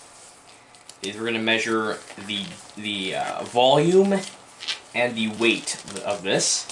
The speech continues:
so we can calculate density. All right. Probably won't need goggles for this, but whatever. Good practice to have it on anyway.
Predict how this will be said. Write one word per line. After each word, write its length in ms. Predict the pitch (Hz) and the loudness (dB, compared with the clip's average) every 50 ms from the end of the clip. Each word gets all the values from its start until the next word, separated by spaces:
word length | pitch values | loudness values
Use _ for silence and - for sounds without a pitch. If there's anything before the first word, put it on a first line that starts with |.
| - - - - - - - - - - | -14 -16 -16 -20 -20 -20 -20 -20 -20 -20
so 180 | - - 139 131 | -4 0 2 2
we 60 | 127 | 2
can 140 | 123 123 113 | 2 -2 -2
calculate 640 | - 131 123 123 123 - - 120 117 113 107 101 - | 2 2 4 2 2 0 0 2 2 2 2 0 0
density. 460 | 110 110 107 - - - 82 - - - - - - - - - - - - - - - - - - - - - _ - - - - - _ - - - - - - - - - - - - - - _ - - _ _ _ _ _ _ _ | 0 -2 -2 -4 -8 -12 -12 -14 -14 -16 -16 -18 -20 -20 -20 -20 -20 -20 -20 -20 -20 -12 -10 -10 -10 -10 -16 -20 _ -20 -20 -20 -20 -20 _ -18 -16 -16 -16 -20 -20 -20 -20 -20 -20 -20 -20 -20 -20 _ -20 -20 _ _ _ _ _ _ _
All 100 | - 71 76 | -20 -16 -10
right. 240 | 107 123 120 - - - - - _ _ _ _ _ _ _ _ _ _ _ _ _ _ _ _ _ _ _ _ _ _ - | -8 -8 -8 -8 -10 -18 -20 -20 _ _ _ _ _ _ _ _ _ _ _ _ _ _ _ _ _ _ _ _ _ _ -2
Probably 200 | - 147 147 143 | 0 0 2 2
won't 120 | 139 139 117 | 0 0 -2
need 140 | 123 113 | -2 0
goggles 380 | 104 117 110 110 110 104 101 95 | 2 2 2 2 2 0 -4 -6
for 80 | - 98 | -8 -10
this, 160 | 92 92 - | -10 -10 -10
but 200 | - 90 87 - - 92 | -10 -12 -12 -12 -10 -8
whatever. 320 | 98 92 87 87 87 87 87 - - - - - - - - - - - - - | -6 -4 -4 -4 -4 -6 -10 -12 -16 -20 -20 -20 -20 -20 -20 -20 -20 -20 -8 -6
Good 160 | 117 120 117 | -6 -4 -2
practice 440 | - 120 107 101 101 - 95 82 - | 2 2 2 4 2 0 -6 -10 -8
to 120 | - 90 | -8 -4
have 200 | 87 95 95 95 | -2 0 0 0
it 60 | 92 | 0
on 180 | 92 92 92 95 | 0 0 0 -2
anyway. 300 | 92 90 90 92 95 92 | -4 -4 -4 -4 -6 -6